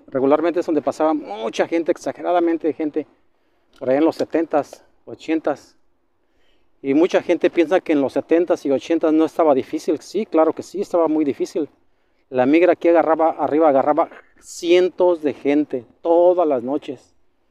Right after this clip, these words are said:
Si te ibas por lo lejos, por allá para los bomberos, por allá para el noventa y cuatro, todas esas áreas, estaba plagado de migras.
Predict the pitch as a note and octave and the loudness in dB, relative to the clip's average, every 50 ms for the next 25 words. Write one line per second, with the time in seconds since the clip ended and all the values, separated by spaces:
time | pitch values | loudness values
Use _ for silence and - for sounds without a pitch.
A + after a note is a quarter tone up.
0 | _ _ _ _ _ _ _ _ D3 - D#3 D#3+ F#3 F3+ - - D#3 C3+ B2+ A#2+ | _ _ _ _ _ _ _ _ -2 2 4 4 4 4 2 0 -2 -2 0 2
1 | A#2+ C#3 F3 E3+ F3 F3 E3 - - - - C3 B2 C3 C#3 D3+ D#3+ - E3 D3+ | 4 4 4 4 2 0 0 0 -4 -8 -6 -2 2 2 4 2 2 0 -2 -2
2 | C3 B2+ B2 A#2+ A#2 G#2+ A#2+ A#2 A2+ A2 A2 B2+ C#3 D3+ D#3 D#3+ D#3 C#3 - _ | 0 0 0 0 -2 -2 -4 -6 -6 -4 0 2 2 2 2 2 0 -2 -6 _
3 | _ _ _ _ _ _ _ _ _ _ _ _ _ _ _ - B2+ B2+ A#2+ - | _ _ _ _ _ _ _ _ _ _ _ _ _ _ _ -6 -4 -4 -2 -2
4 | C3 B2 B2 B2 B2 A#2+ A2+ - A2+ - - C3+ C3+ D3 D#3 - - D#3+ D#3 D3 | -2 -2 -2 -2 -2 -2 -2 -4 -4 -4 -2 0 2 2 2 2 -2 -6 -8 -10
5 | - _ _ _ _ _ _ _ _ D3 D#3 D#3+ - F3+ D#3 C#3 - E3 D#3 D#3 | -12 _ _ _ _ _ _ _ _ -2 -2 0 0 -2 -6 -6 -2 0 2 2
6 | E3+ F3 - - _ _ _ _ _ _ _ _ - C3+ - - E3 E3+ E3 - | 2 0 -2 -4 _ _ _ _ _ _ _ _ -20 -6 0 2 2 2 2 0
7 | C#3 A#2 A2+ A#2 A#2+ C#3 D#3 D#3+ D#3+ D#3+ C#3+ C3+ A#2+ A2+ A#2+ C3+ F3 F#3 F#3 E3+ | -2 -2 -2 0 0 2 2 2 2 2 0 -2 -4 -6 -4 -4 -2 -2 -2 -2
8 | C#3 B2+ A#2+ - - _ | -4 -6 -8 -14 -20 _